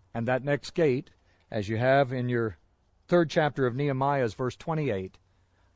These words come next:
the horse gate. There's a war out there.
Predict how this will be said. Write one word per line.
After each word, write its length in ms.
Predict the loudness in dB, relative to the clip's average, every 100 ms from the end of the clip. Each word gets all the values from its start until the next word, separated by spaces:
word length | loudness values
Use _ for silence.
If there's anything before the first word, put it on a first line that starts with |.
| -4
the 120 | 0
horse 280 | 2 2 0
gate. 360 | -4 -6 -8 -20 _ _ _ _ _ _ _ _ _ _ _ _ _ _ _ _ _ _ _ _ _ _ _ _ _ _ _ _ _ -20 _ _ _ _ _ _ _
There's 180 | -6 -2
a 80 | -4
war 440 | -2 0 2 0
out 220 | -2 -10
there. 260 | -12 -12 -12